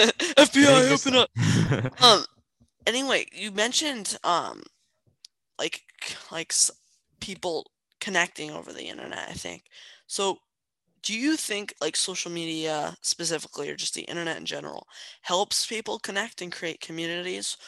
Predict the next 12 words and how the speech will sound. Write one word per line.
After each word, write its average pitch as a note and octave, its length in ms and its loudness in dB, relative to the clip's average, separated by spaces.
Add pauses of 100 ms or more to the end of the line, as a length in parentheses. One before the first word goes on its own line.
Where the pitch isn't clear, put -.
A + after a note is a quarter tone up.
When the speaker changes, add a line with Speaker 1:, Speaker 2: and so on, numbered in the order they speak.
(160)
Speaker 1:
or F#3+ 140 -8
do, F3+ 220 -4 (140)
do - 120 -14
you F3 80 -10
think F3 200 -12
that E3 160 -6
it - 100 -18
drives D3+ 280 -6
separation? - 640 -12 (1040)
Speaker 2:
Um, G#2+ 440 0 (440)
I A2+ 100 0
think D3+ 320 2